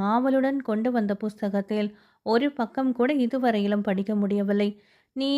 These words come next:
இங்கே இருந்த பொழுதாவது வீட்டில் படிக்க முடியவில்லை என்றாலும் ஆஃபீஸில்,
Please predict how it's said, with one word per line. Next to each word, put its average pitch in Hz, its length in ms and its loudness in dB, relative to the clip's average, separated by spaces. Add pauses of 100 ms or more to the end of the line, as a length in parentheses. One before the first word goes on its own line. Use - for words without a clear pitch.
(100)
இங்கே 262 360 2
இருந்த 240 340 2
பொழுதாவது 196 680 0 (840)
வீட்டில் 285 420 0
படிக்க 240 400 0
முடியவில்லை 262 560 2
என்றாலும் 208 580 0
ஆஃபீஸில், 226 680 -2